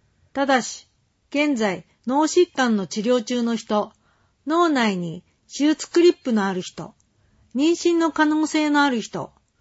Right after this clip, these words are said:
心臓ペースメーカーを装着している人、人工心臓弁の人、その他、体内に金属片のある人は、申し込み前に、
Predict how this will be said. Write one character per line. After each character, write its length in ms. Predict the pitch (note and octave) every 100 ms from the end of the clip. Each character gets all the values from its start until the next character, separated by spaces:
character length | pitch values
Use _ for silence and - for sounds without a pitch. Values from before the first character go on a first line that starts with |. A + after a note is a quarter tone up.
| _ _ _
心 360 | - - D4+ D#4
臓 200 | D#4 D#4+
ペ 200 | D#4+ D#4+
ー 20 |
ス 140 | D4+ D#4
メ 180 | D#4+
ー 80 | D#4
カ 200 | A#3+ A3+
ー 20 |
を 80 | F#3+
装 200 | F#3+ G#3+
着 280 | G#3+ A#3 A#3
し 100 | -
て 100 | A3+
い 120 | G#3+
る 80 | G#3
人、 320 | G#3 G3 F#3 - _ _ _ _ _
人 260 | B3 D4 D4+
工 240 | D#4 D#4
心 300 | - D#4 D#4
臓 240 | D#4+ E4
弁 240 | C#4 A#3+ G3+
の 80 | F#3
人、 320 | - D#3+ - _ _ _ _ _ _ _ _ _ _
そ 100 | C4
の 160 | C4+ C4+
他、 260 | F3+ - _ _ _
体 260 | - D4+ D#4+
内 260 | C#4 A3+ F#3+
に 260 | F3 F#3 _ _
金 240 | - D#4
属 240 | D#4+ F#4 F4
片 180 | D4+
の 160 | C4 A3
あ 60 | G#3
る 80 |
人 220 | G3 - D#3+
は、 180 | C3 - _ _ -
申 200 | A3+ C#4+
し 100 | -
込 140 | D4+
み 120 | C#4+
前 220 | C#4+ C4+ A3+
に、 240 | F3 G3+